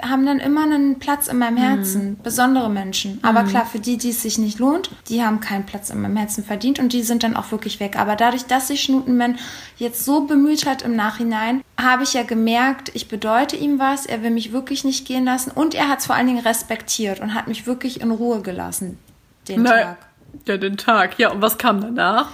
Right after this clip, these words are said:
Speaker 2: Dü-dü.
Speaker 1: Ja, na klar, danach kam halt, dass es total schön war, aber er musste auch die ganze Zeit daran denken, dass er mich auch natürlich gerne geküsst hätte, dass es schon schwer ist, nicht mehr mein Liebhaber zu sein, dass er mich so gerne berührt hätte und so, aber er akzeptiert natürlich meine Entscheidung und er ist so froh, dass ich ihn nicht aus meinem Leben für immer jetzt so verbannt und geschmissen habe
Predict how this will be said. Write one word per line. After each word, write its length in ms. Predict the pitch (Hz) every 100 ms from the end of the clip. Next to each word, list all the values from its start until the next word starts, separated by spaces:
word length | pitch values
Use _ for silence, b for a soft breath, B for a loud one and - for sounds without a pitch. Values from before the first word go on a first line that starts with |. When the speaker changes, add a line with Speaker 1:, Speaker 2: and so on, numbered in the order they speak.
| -
Speaker 2:
Dü-dü. 220 | 214 202 214
Speaker 1:
Ja, 240 | 220 247
na 140 | 214 202
klar, 380 | - 220 202
danach 400 | 202 208 208 220
kam 300 | - 254 240
halt, 200 | 240 233
dass 140 | 220 208
es 140 | 208
total 360 | - 202 196 185
schön 480 | - 247 254 262 233
war, 400 | 226 220 226 226
aber 140 | 214 220
er 40 |
musste 320 | 220 220 254
auch 60 | 208
die 120 | 220
ganze 280 | 202 202 202
Zeit 200 | 220 208
daran 240 | 202 196
denken, 240 | 202 202 208
dass 140 | 202 202
er 40 |
mich 200 | 196 196
auch 120 | 190
natürlich 460 | 196 - - 277 -
gerne 240 | 254 233
geküsst 420 | 214 - 247 240
hätte, 220 | 226 214 -
dass 180 | 196
es 80 | 196
schon 280 | - 262 262
schwer 260 | - 240 226
ist, 140 | 240
nicht 140 | 226
mehr 100 | 220
mein 220 | 208 202 214
Liebhaber 500 | 226 - 220 214 208
zu 160 | 214
sein, 480 | 202 202 185 185 196
dass 160 | - 214
er 60 | 208
mich 160 | 208
so 100 | 214
gerne 240 | 202 196 196
berührt 440 | 208 220 254 254
hätte 260 | 254 233 -
und 160 | 214
so, 140 | 214 214
aber 220 | 202 202
er 180 | 196 190
akzeptiert 560 | 196 - 196 - 269
natürlich 380 | 240 233 240 220
meine 280 | 220 202 202
Entscheidung 640 | 202 202 208 190 196 196 196
und 300 | 220 214 214
er 480 | 202 190 190 185 -
ist 180 | 214 -
so 100 | 226
froh, 240 | 220 - 208
dass 180 | 208 208
ich 120 | 196
ihn 160 | 190
nicht 220 | 214 262 240
aus 140 | 240
meinem 180 | 233 220
Leben 240 | 226 220
für 160 | 220 -
immer 280 | 240 226 220
jetzt 220 | 208 202
so 120 | 208 202
verbannt 540 | - 185 185 202 214
und 220 | 202 196
geschmissen 600 | 202 - 220 214 220 220
habe 380 | 196 202 202